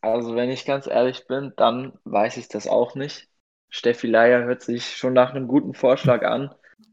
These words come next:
Aber wie gesagt, es ist natürlich schwierig, ohne Rennen jetzt einen Fahrer des Monats zu küren oder eine Fahrerin des Monats. Aber ich denke, Steffi Leier ist auf jeden Fall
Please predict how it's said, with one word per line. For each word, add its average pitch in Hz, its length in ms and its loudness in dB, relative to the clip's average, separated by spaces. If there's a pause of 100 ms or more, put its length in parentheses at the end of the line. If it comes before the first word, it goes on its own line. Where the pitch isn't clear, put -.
Aber 117 560 2
wie 120 220 -6
gesagt, 127 420 0
es 107 100 -8
ist 113 140 -12
natürlich 117 400 -8
schwierig, 120 420 -2
ohne 110 280 -2
Rennen 120 300 2
jetzt - 600 -6
einen 117 540 0
Fahrer 120 300 2
des 117 160 -4
Monats 123 380 0
zu 104 100 -8
küren 120 280 -2
oder 110 180 2
eine 107 200 -2
Fahrerin 113 560 -2
des 107 140 -8
Monats. 98 500 -6 (500)
Aber 113 240 4
ich 113 100 -2
denke, 123 880 4
Steffi - 420 -6
Leier 117 400 4
ist - 260 -10
auf - 220 -10
jeden 120 240 -10
Fall 113 500 -2